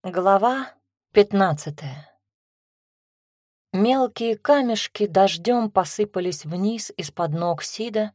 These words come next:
ступившего на самый край обрыва.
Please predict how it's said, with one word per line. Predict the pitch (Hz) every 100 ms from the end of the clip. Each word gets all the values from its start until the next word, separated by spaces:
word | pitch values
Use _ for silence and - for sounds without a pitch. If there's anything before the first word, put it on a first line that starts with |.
| _
ступившего | - 202 294 311 - 226 208
на | 196
самый | 151 226 214 202
край | - 196 190
обрыва. | 196 185 170 202 202 147 139